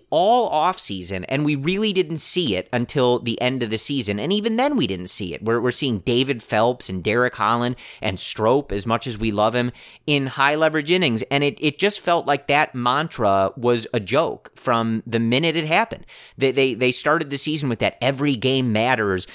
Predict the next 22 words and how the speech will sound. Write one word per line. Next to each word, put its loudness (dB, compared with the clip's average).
mentality, 0
and 0
I 2
didn't -2
feel 0
that 4
way 4
until, 0
what? -2
That 0
Cardinals 0
<laughs> -8
series 0
in, 0
in, -2
at 0
Wrigley 0
Field, 0
like, 0
a 2
week -2
ago? 0